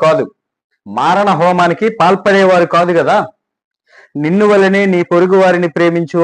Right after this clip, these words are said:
అన్నాడు యేసుక్రీస్తు అంటారే, మరి ఆ ఆంగ్లేయులు కనీసం తిండి నీరు ఇవ్వకుండా లక్షలాది మంది బానిసలను చంపారు, లక్షలాది ఆఫ్రికా అమ్మాయిలను, మహిళలను అమెరికా,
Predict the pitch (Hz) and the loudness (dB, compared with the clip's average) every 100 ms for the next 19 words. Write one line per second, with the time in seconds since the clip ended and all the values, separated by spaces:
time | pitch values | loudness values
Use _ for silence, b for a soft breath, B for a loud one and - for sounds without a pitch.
0 | 160 156 151 151 151 147 143 131 - 135 | 0 0 -2 -2 -4 -6 -8 -10 -6 -8
1 | 117 123 131 127 127 107 98 _ _ _ | -6 -6 -2 0 0 -2 -6 _ _ _
2 | _ _ _ 131 139 131 156 196 - - | _ _ _ -6 -2 -2 -2 -6 -12 -6
3 | 147 113 135 165 190 190 165 139 156 131 | -2 0 0 0 0 0 0 -2 -4 -6
4 | - _ _ 165 190 202 202 196 196 175 | -8 _ _ -4 -2 -2 -2 -4 -4 -2
5 | 196 196 208 190 185 185 180 165 165 165 | 0 0 0 0 0 2 2 0 -2 -4
6 | 165 175 180 160 - 175 170 175 170 165 | -4 -2 0 -2 -2 -2 0 -2 -4 -6
7 | 160 147 156 165 160 156 139 - 131 139 | -4 -2 -4 -4 -6 -6 -6 -4 -4 -2
8 | 143 101 - _ _ _ _ _ b b | -2 -4 -8 _ _ _ _ _ b b
9 | - 139 151 190 180 190 190 170 175 - | -8 -6 -4 -2 0 0 0 0 -2 -4
10 | 180 190 180 143 151 170 170 165 170 180 | -6 -2 0 0 -2 0 2 2 -2 -4
11 | 151 160 175 160 165 233 - _ 131 147 | -4 -2 0 0 -2 -6 -10 _ -4 -2
12 | 175 170 190 | -2 -2 -2